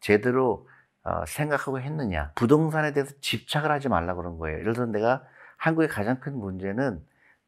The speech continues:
대부분의 사람들이 전 재산의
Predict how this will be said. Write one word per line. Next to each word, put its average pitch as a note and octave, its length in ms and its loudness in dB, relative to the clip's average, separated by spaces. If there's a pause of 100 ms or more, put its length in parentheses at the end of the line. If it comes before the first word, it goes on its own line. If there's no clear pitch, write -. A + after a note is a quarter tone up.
대부분의 C3+ 600 2
사람들이 G2+ 680 -4 (380)
전 B2 340 6
재산의 A#2+ 640 0